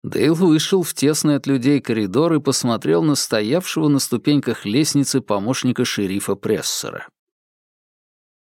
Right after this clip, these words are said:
«Наверху ничего нет», — ответил Дейл. «Второй этаж много лет стоял заколоченный. Я снял пластиковую загородку всего пару недель назад.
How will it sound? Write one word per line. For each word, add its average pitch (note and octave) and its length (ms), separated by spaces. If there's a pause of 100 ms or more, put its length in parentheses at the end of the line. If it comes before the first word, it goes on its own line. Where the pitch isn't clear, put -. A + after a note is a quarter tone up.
(200)
«Наверху D3+ 540
ничего D#3+ 580
нет», — D3 420 (280)
ответил G#2 560
Дейл. F2 420 (560)
«Второй E3 480
этаж E3 440
много C#3+ 460
лет C#3 300
стоял A#2+ 540
заколоченный. A2+ 1080 (600)
Я D#3 180
снял D3+ 340
пластиковую C3+ 680
загородку C3 680
всего A2+ 380
пару A#2 260
недель A#2 440
назад. B2 600